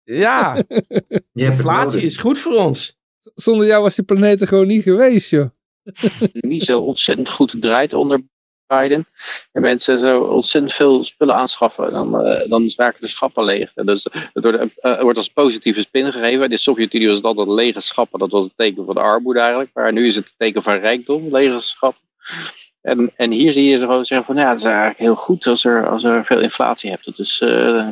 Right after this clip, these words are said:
Speaker 4: dat is een hele goede zaak." Eh, dus ja, de, de spindokters zijn echt in, eh,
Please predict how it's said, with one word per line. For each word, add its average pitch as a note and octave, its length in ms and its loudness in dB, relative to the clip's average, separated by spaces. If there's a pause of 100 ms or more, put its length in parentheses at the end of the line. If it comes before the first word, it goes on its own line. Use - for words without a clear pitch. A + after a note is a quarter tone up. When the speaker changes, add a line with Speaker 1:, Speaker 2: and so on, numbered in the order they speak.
Speaker 4:
dat A2+ 100 -8
is - 140 -12
een A2+ 60 -2
hele - 160 0
goede C3+ 260 2
zaak." B2 360 0
Eh, - 240 -2
dus - 140 -8
ja, D3 200 2
de, C3 180 -2
de B2 80 -2
spindokters D#3 680 0
zijn C3+ 220 0
echt C#3 260 -4
in, C3 160 -4
eh, C3+ 160 0